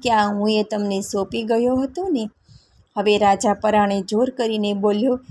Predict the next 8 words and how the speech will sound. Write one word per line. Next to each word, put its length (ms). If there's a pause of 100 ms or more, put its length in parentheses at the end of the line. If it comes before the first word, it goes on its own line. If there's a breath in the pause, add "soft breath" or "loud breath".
(160)
"સ્વર્ગમાંથી 760
તમારું 500
માથું 340
કપાઈને 580
અહીં 300
નીચે 340
પડ્યું 460
એટલે 420